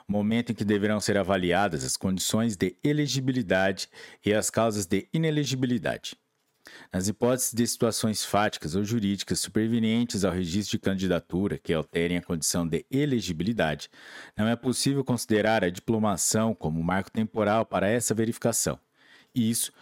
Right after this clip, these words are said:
porque a análise sistêmica do processo eleitoral demonstra que a data do pleito é o marco em torno do qual orbitam os demais institutos eleitorais.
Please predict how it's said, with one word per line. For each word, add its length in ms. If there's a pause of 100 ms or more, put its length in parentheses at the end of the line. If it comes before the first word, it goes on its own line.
(200)
porque 300
a 80
análise 340
sistêmica 500
do 80
processo 500
eleitoral 560 (260)
demonstra 520
que 140
a 100
data 320
do 140
pleito 500
é 80
o 80
marco 520
em 100
torno 320
do 100
qual 260
orbitam 580
os 100
demais 440
institutos 500
eleitorais. 720